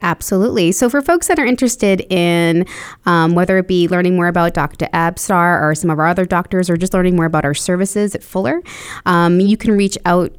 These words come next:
in various ways. We have a new website, W W W dot fuller hospital dot com. Uh, you can also contact us at our main number, eight three three three Fuller.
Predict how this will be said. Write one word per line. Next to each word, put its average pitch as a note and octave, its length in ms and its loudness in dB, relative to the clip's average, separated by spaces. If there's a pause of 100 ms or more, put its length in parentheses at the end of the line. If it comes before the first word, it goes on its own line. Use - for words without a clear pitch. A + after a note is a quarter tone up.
(100)
in F3+ 100 2
various D3+ 460 -2
ways. D4 440 0 (280)
We F#3 180 4
have E3+ 480 0
a D#3+ 380 0
new D#3+ 340 2
website, F#3+ 640 -2
W D#3 320 0
W D3+ 400 -2
W E3+ 420 -2
dot D3 400 -2
fuller B3 280 0
hospital G3+ 720 -2 (120)
dot C#3 240 0
com. G#3 400 0 (560)
Uh, F3 100 0
you F3+ 140 2
can F#3+ 140 2
also F3 300 2
contact F#3 640 0
us A3 280 0
at E3+ 140 0
our D#3+ 160 2
main D#3+ 340 2
number, F#3+ 400 -2
eight G#3+ 300 -4
three A3+ 560 -2
three G#3 540 -2 (340)
three G#3 600 -2
Fuller. G3 580 -2